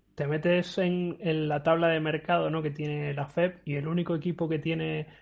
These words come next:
rayitas en una posición, concretamente en la de pivot, sois vosotros. A mí me gusta el equipo que, que estáis conformando, creo que no, no me parece un,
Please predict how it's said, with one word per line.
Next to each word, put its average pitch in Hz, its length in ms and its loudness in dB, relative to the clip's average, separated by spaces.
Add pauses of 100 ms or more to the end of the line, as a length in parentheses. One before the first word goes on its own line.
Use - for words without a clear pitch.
(160)
rayitas 151 880 0
en 151 120 0
una 160 200 2
posición, 160 500 2
concretamente 151 840 -2
en 147 120 -2
la 147 100 0
de 147 120 0
pivot, 190 400 0 (240)
sois 180 260 6
vosotros. 151 420 0
A 131 100 0
mí 175 140 6
me 208 80 6
gusta 175 320 6
el 143 80 6
equipo 147 320 2
que, 127 640 -4
que - 80 -12
estáis 127 240 -6
conformando, 143 680 0
creo 139 180 -2
que 139 200 -4 (340)
no, 165 480 4
no 175 200 4
me 175 120 4
parece 147 640 0
un, 147 840 0